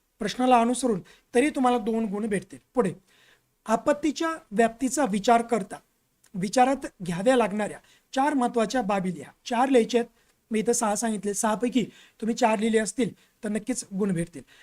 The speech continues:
आपत्तीपूर्वीचा काळ, इशारा काळ, आणीबाणीचा काळ, त्यानंतर पुनर्वसनाचा काळ, प्रतिशोधनाचा काळ आणि पुनर्निर्माणाचा काळ,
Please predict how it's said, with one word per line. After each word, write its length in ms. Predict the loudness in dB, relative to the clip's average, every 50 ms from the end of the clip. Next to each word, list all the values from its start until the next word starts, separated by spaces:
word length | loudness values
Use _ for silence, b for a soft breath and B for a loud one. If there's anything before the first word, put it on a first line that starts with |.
| b b b
आपत्तीपूर्वीचा 840 | -6 -4 -2 0 0 0 0 -2 -4 -2 -2 -2 0 0 0 0 0
काळ, 260 | 2 2 2 2 0 -4 -10 _ _ _ _ _ _ _ _ -8
इशारा 360 | -6 -2 2 4 4 6 6
काळ, 280 | 6 6 6 6 4 2 -2 -12 _ _ _ _ _ _ _ _ _ _ _ _ _ _ _ _ _ _ _ _ -8
आणीबाणीचा 580 | -4 0 0 2 2 2 2 2 0 0 0 0
काळ, 280 | 2 2 2 2 2 -4 -8 _ _ _ _ _ _ _ _ _ _ _ _ _ _ _ _ _ _ _ 0
त्यानंतर 380 | 2 2 4 4 4 4 4 2 -2 -10 _ _ _ _ _ _ _ -2
पुनर्वसनाचा 640 | 2 4 4 6 6 4 2 2 2 2 2 2 2
काळ, 240 | 4 4 4 4 4 0 _ _ b b b b b _ -2
प्रतिशोधनाचा 720 | 0 2 2 2 2 2 2 2 4 2 2 2 0 2
काळ 280 | 4 6 6 6 4 0 _ _ _ _ _ _ -6
आणि 220 | -2 0 2 0 0 -2 -8 _ _ -2
पुनर्निर्माणाचा 1080 | 0 2 4 4 4 4 2 0 -4 -6 -2 0 2 2 2 2 2 0 -2 -2 -4 -6
काळ, 220 | -6 -8 -14 -16